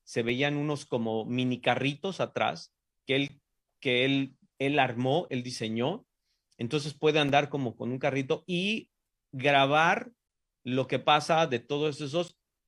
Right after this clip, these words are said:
pero sin molestar a los actores. Él decía eso:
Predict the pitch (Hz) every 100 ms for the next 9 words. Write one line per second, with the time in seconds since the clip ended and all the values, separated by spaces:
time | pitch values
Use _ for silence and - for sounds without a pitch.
0 | _ _ 165 170 190 196 - - 160 160
1 | 156 156 151 143 - 170 180 - - -
2 | 135 120 - 120 - 117 101 - - 156
3 | 156 135 135 113 101 - -